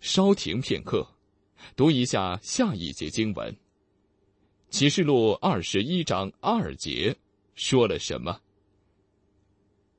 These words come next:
启示录二十一章二节说：“我又看见圣城新耶路撒冷，由神那里从天而降，预备好了，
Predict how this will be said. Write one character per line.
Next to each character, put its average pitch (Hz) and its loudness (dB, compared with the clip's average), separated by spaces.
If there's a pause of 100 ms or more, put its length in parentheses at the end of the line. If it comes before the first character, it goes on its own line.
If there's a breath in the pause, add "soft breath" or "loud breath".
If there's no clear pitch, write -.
(260)
启 147 2
示 175 6
录 123 6 (100)
二 127 2
十 104 0
一 151 0
章 123 2
二 101 -2
节 82 -4
说 76 -6 (1160)
：“我 147 10
又 214 6
看 127 -2
见 107 2
圣 180 2
城 107 -2 (140)
新 262 4
耶 156 4
路 104 0
撒 151 0
冷， 76 -4 (400 loud breath)
由 139 8
神 160 2
那 269 0
里 101 -2 (140 soft breath)
从 185 2
天 247 2
而 73 -2
降， - -2 (560)
预 165 4
备 156 2
好 60 -8
了， 101 -2